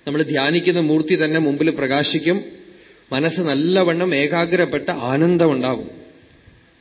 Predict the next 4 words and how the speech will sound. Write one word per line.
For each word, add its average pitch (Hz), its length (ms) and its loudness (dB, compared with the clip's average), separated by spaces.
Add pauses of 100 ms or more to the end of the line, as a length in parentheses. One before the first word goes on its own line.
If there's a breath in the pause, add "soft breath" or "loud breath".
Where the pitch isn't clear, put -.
(300)
നമുക്കൊക്കെ 139 440 -4
അനുഭവിക്കാം 147 560 2
ഇത്. 120 120 -6 (360)
നമുക്ക് 160 360 -2